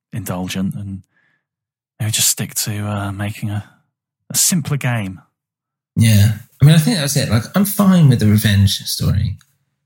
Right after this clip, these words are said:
Speaker 1: Yeah.
Speaker 2: I'm fine with it. And I'm fine with it being, like, you know, an evil person who's not necessarily evil, who has their own, like, stuff. 'Cause that's the whole thing, like, of what makes a great villain, right? Is that the villain has to believe that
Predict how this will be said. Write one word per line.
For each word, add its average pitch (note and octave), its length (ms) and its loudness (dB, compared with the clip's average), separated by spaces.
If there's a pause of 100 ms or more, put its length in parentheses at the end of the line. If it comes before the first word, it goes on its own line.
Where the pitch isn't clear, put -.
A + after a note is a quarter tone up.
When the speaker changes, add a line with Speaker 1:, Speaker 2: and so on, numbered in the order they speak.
(120)
Speaker 1:
Yeah. G#2 200 -4
Speaker 2:
I'm B2 60 2
fine G#2+ 320 2
with - 140 0
it. D#2 340 -4
And C3+ 120 4
I'm C3 80 2
fine F3 320 4
with B2 120 4
it A2+ 140 -2
being, A2+ 320 4
like, F#2+ 300 2 (260)
you A2+ 140 4
know, F#2 60 2
an E2 280 -6
evil G#2 600 2 (1200)
person F#2+ 500 2
who's F#2 580 2 (220)
not G#2 340 2
necessarily G#2 500 0
evil, F#2+ 500 -2
who G#2 100 6
has F#2+ 220 2
their G2 140 4
own, G2 360 2
like, D3+ 120 -4
stuff. - 180 -10
'Cause C#3+ 140 0
that's G#3 160 0
the D#3+ 80 4
whole C3 120 2
thing, A2+ 180 2
like, F#2+ 140 2
of G#2+ 100 -2
what A#2 140 0
makes G2+ 220 -2
a G#2 40 -10
great G2 240 -4
villain, G2 300 -2
right? F#2+ 320 -4
Is G#2 140 -6
that - 320 -6 (460)
the A2+ 60 0
villain A#2+ 320 4
has G#2 240 0
to G#2+ 80 0
believe F#2+ 420 2
that G2 220 0